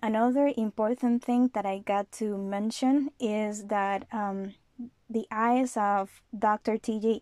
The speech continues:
Eckleburg are mentioned again, or are back. Remember the eyes of God?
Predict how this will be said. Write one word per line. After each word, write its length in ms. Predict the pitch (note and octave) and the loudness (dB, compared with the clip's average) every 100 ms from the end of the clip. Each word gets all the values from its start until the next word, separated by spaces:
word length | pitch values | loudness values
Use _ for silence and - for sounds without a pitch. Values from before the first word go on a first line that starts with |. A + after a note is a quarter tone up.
| - | -2
Eckleburg 760 | G#3 - A3+ G#3 G#3 G#3+ A#3 B3 - - - - - _ _ _ _ _ A3+ | -2 0 -6 -2 0 2 2 -2 -18 -20 -20 -20 -20 _ _ _ _ _ -2
are 180 | G#3+ G#3 | -2 -2
mentioned 640 | A3+ G#3+ A3+ - A#3+ A#3+ - | -4 -2 -2 -2 -2 -2 -4
again, 480 | G#3+ G3 G3+ A3+ A#3 | -8 -4 -2 0 0
or 260 | F#3+ F#3+ _ | -2 -8 _
are 120 | G3+ | -6
back. 460 | F#3+ G3 G3 G#3+ A#3+ C4 - - | -4 0 2 2 0 -6 -12 -8
Remember 500 | G#3 G#3 G3+ G#3+ A#3+ | -4 -2 -2 2 0
the 200 | B3 A3+ | 0 -6
eyes 460 | G#3+ G3+ G#3 G#3+ - | -4 -2 -2 -4 -6
of 420 | G3 G3+ G3 - - _ _ - | -4 -4 -8 -18 -20 _ _ -10
God? 440 | A#3 G3 G3 A3+ | -8 -4 0 0